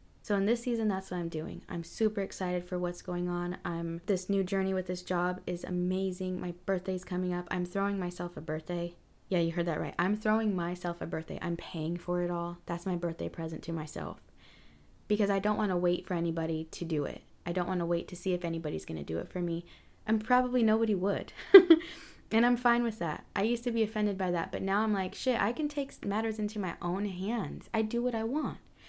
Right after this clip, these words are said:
And this year, I want a Bridgerton-themed tea party.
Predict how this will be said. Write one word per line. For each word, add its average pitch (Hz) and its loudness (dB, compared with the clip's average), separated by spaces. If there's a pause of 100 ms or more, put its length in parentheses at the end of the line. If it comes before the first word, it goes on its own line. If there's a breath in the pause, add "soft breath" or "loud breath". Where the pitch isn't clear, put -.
(280 loud breath)
And 175 2
this 214 -2
year, 240 2
I 208 0
want 202 0
a 170 -4
Bridgerton-themed 214 0
tea 254 0
party. 151 -4